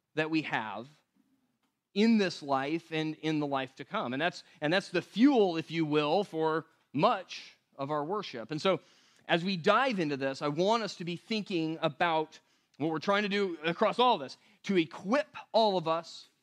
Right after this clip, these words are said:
to proclaim the good news. That's what we're trying to do, right? Like, w-, when we read through Psalm thirty-four, it should be equipping us to worship God in a different way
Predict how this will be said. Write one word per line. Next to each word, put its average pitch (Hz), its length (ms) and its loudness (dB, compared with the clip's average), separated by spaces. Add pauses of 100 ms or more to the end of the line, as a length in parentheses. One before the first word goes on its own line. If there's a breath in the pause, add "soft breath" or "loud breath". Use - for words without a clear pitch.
(160)
to - 40 -20
proclaim 160 320 -2
the 147 60 -2
good 139 140 -2
news. 95 240 -14
That's - 640 -20
what 117 60 -14
we're 131 60 -12
trying 151 240 -2
to 113 60 -4
do, - 60 -14 (340)
right? 143 260 -2 (580)
Like, 110 120 -12
w-, 135 200 -10
when 135 160 -2
we 175 140 2
read 208 260 0
through 220 260 0
Psalm 214 300 -2
thirty-four, 180 720 -2 (1120)
it - 80 -18
should 160 140 -8
be 156 140 -2
equipping 185 600 -4
us - 520 -10
to 160 120 -6
worship 175 720 -6
God 123 500 -6 (560)
in 120 100 -4
a 120 40 -4
different 151 420 -10
way 113 400 -10